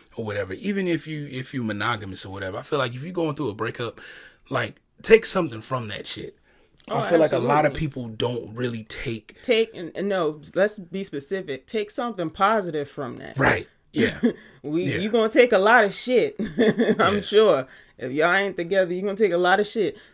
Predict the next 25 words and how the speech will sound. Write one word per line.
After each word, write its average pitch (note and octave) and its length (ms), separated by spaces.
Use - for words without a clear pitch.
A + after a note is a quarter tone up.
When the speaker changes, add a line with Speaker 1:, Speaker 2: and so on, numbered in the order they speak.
Speaker 2:
But D#3 200
take A3 280
something G3 420
positive F#3 680
from A#2+ 280
it. - 140
Speaker 1:
Yeah. G#2 220
Like, G#2+ 240
from, D#3 300
from, C#3 420
from C#3 320
your C#3+ 140
last C3 320
transition, A#2 760
what C#3 380
is B2+ 260
Speaker 2:
Last? F#3 600
My F3 260
only F#3 320
Speaker 1:
your, D3 340
your, D#3 320
<laughs> C#4+ 140
Speaker 2:
transition. E4 720
Speaker 1:
from, F3 320
from E3 360